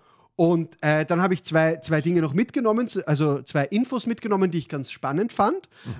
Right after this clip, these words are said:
Speaker 1: weil es dann hieß, naja, in den Ländern rund um Frankreich herum ist das schon eher stärker vertreten und auch immer mehr im Kommen und so. In Belgien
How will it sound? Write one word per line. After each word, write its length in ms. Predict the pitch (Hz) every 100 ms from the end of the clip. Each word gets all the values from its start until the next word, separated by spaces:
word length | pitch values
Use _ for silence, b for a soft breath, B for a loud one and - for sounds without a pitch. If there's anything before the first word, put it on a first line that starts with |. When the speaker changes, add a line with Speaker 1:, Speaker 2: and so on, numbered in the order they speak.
| 175
Speaker 1:
weil 140 | 147
es 100 | 160
dann 140 | 185 160
hieß, 440 | 131 165 240 -
naja, 340 | 151 160 185
in 180 | 208 175
den 160 | 160 151
Ländern 380 | 143 185 196 170
rund 280 | 139 190
um 120 | 175 160
Frankreich 520 | 127 147 156 151 -
herum 380 | 131 135 220 247
ist 160 | 147
das 320 | 165 135 - _ _ 62 - -
schon 600 | - 143 170 226 240 220 _ _ _ _ - -
eher 480 | - 165 147 165 143
stärker 420 | - 131 180 254
vertreten 560 | - 226 185 214 226 233
und 100 | 175
auch 80 | 139
immer 260 | 190 180 185
mehr 220 | 147 139
im 160 | 131
Kommen 340 | - 131 180 208
und 120 | 220
so. 220 | 214 262 B B B B B
In 220 | 147 131
Belgien 880 | - 147 240 294 123 110 117 202